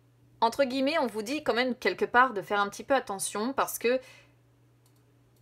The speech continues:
finalement, on, on voit que dans votre état d'esprit, vous avez envie d'aller jusqu'au bout. Jusqu'au bout parce que vous êtes obsédé par cette idée. Mais il y a l'idée d'aller jusqu'au bout jusqu'à ce que vous vous fracassiez dans le mur.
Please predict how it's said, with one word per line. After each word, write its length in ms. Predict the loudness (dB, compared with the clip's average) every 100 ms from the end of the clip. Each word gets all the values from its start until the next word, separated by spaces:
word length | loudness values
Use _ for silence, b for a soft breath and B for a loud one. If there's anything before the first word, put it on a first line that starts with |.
| _
finalement, 380 | 0 2 4 4
on, 260 | 2 2 -4
on 40 |
voit 160 | 2 2
que 80 | 2
dans 120 | 0
votre 200 | 0 -2
état 140 | -2
d'esprit, 300 | -2 -2 -6
vous 180 | -2 4
avez 140 | 4
envie 220 | 4 0 2
d'aller 240 | 2 0
jusqu'au 440 | -2 0 2 2
bout. 300 | 2 2 0 -4 _ _ _ _ _ _ _ _ _ _ _ _ _ _ _ _ _ -8
Jusqu'au 360 | -4 -2 0
bout 120 | -2
parce 180 | 0 0
que 60 | 0
vous 140 | -4
êtes 160 | -4 -2
obsédé 380 | -2 0 -2 -2
par 140 | -4
cette 240 | -4 -6 -6
idée. 320 | -2 -2 -2 _ _ _ _ _ _ _ _ _ _ _ _ _ _ b b b b b 0
Mais 340 | 4 6 4
il 80 | 4
y 40 | 2
a 20 |
l'idée 220 | 2 4
d'aller 220 | 4 4
jusqu'au 320 | 0 -4 -2 -2
bout 160 | -2
jusqu'à 260 | -4 -4 -4
ce 60 |
que 80 | -4
vous 140 | -8 -8
vous 80 |
fracassiez 540 | -8 2 4 4 -2 0
dans 100 | -2
le 80 | -2
mur. 160 | -10